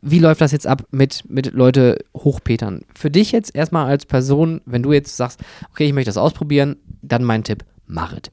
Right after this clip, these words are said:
Wenn du irgendwo die Möglichkeit hast, dich hochzuarbeiten und so, mach es. Sprech aber auch die Leute an.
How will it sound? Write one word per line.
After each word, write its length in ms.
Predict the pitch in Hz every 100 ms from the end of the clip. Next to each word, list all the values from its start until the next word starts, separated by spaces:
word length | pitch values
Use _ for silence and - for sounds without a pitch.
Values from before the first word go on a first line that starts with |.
| - _ _ _ _ _ _ _
Wenn 140 | 139 139
du 80 |
irgendwo 220 | 135 131 127
die 80 |
Möglichkeit 400 | 127 139 139 127
hast, 180 | 123 120
dich 100 | 110
hochzuarbeiten 640 | 139 - - 131 131 127
und 100 | 127
so, 220 | 123 117 120 - _ _ -
mach 180 | 90
es. 180 | 87 - _ - - - _ _ _ _ _ 214 -
Sprech 280 | - 160 196
aber 160 | 180 160
auch 80 | -
die 100 | 165
Leute 300 | 143 147 156
an. 180 | 139